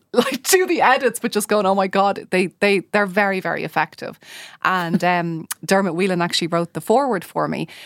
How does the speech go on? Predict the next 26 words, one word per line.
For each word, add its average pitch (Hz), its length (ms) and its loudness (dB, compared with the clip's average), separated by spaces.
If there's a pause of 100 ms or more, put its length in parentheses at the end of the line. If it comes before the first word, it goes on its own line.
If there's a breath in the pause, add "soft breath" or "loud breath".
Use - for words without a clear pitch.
(120 loud breath)
and 170 120 0
he 208 300 2
has 185 180 -2
just 180 140 -4
got 175 160 -2
back 180 180 0
from 175 160 -8
Kilimanjaro, 175 720 -2
and 165 120 -6
he 180 60 -4
said 175 220 -2
that 175 100 -4
he 180 140 -6
was 165 160 -6
on 170 100 -2
the 165 60 -6
side 196 320 -2
of 185 100 -8
a 156 60 -6
hill 180 260 -2
in 160 100 -4
a 165 60 -4
tent 180 500 -4
in 175 120 -6
wild 185 420 0
weather 190 420 2